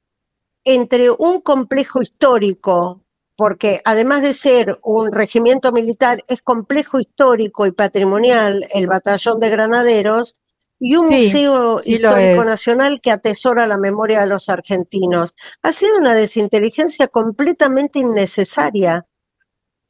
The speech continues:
Speaker 1: Cuando di-, con diálogo se hubiera podido a-, arreglar lo siguiente.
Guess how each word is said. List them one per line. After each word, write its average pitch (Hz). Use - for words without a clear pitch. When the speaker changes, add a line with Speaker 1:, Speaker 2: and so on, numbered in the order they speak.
Speaker 1:
Cuando 233
di-, 214
con 233
diálogo 262
se -
hubiera 262
podido 254
a-, 226
arreglar 220
lo 233
siguiente. 190